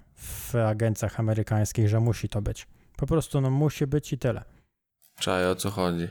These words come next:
Speaker 2: Fajne w sumie. No, ja na przykład
Speaker 1: No,
Speaker 2: nigdy nie
Speaker 1: no, ale
Speaker 2: dałem
Speaker 1: to,
Speaker 2: tego
Speaker 1: no,
Speaker 2: hashtaga.
Speaker 1: co ja mam ci powiedzieć?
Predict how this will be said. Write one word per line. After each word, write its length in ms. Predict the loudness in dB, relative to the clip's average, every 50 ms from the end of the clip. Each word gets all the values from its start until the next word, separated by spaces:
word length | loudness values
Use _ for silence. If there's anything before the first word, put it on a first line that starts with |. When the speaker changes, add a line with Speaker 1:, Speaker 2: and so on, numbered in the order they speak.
| -8 -12 _
Speaker 2:
Fajne 400 | -8 -4 -2 -2 0 0 -2 -4
w 40 | -4
sumie. 360 | -2 -2 0 0 2 0 0 -4 -8 _ _ _ -4
No, 220 | -2 2 2 2
ja 260 | 2 2 2 0 0
na 120 | 0 0 0
przykład 240 | 0 2 4 4 6
Speaker 1:
No, 60 | 6 4
Speaker 2:
nigdy 120 | 4 4 4
nie 60 | 4
Speaker 1:
no, 60 | 4 4
ale 80 | 4 4
Speaker 2:
dałem 160 | 4 4 2 2
Speaker 1:
to, 360 | 2 2 4 4 4 4 4 4
Speaker 2:
tego 120 | 4 2
Speaker 1:
no, 40 | 2
Speaker 2:
hashtaga. 560 | 0 0 -2 -2 0 2 2 4 4 2 2
Speaker 1:
co 60 | 2 2
ja 100 | 4 4
mam 160 | 4 2 2
ci 100 | 0 -2
powiedzieć? 540 | -2 0 0 0 0 0 -2 -6 -12 _